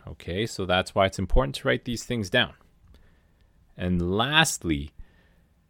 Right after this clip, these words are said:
now you're going to try your best to tell them that you have those skills and fit for what they're looking for. That's why you gotta plan ahead, okay? So you plan ahead, and hopefully the things that they've mentioned,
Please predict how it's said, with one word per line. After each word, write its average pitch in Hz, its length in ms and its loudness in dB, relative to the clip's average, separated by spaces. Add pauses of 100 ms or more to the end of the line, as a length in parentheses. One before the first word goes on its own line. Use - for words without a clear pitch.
(140)
now 95 380 10
you're 110 360 10
going 175 300 8
to 147 140 4
try 113 540 12
your 92 480 12
best - 560 2 (180)
to 87 140 -8
tell 110 320 10
them 113 160 6
that 90 220 4
you 117 280 2
have 107 440 4
those 98 220 2
skills 80 640 -2 (100)
and 85 160 -6
fit - 480 6 (840)
for 92 140 -8
what 90 300 -2
they're 92 180 -4
looking 87 340 -6
for. 80 220 -6
That's 98 240 0
why 127 80 6
you 123 80 2
gotta 110 180 6
plan 110 280 0
ahead, 101 320 4 (540)
okay? 95 260 -2
So 82 320 -4
you 80 160 -4
plan 113 400 0
ahead, 107 360 4 (380)
and 92 140 0
hopefully 165 380 10
the 120 120 4
things 135 300 4
that 127 140 2
they've 135 140 8
mentioned, 160 520 4